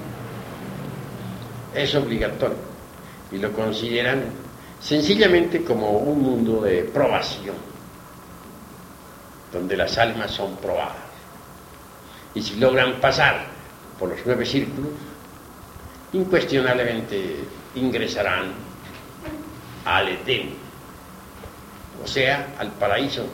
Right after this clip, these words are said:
terrenal. Para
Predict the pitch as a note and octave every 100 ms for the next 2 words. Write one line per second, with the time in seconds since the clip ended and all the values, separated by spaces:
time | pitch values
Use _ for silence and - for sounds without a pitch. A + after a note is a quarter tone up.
0 | - A2+ G#2 G#2 A#2 A2 - - - -
1 | - - - - - - - - - -
2 | - - - - - - - - - -
3 | - - - - - - - - - -
4 | - - - - - - - - - -
5 | - - - - - - - C3+ C#3 C3+
6 | B2+ A#2 A2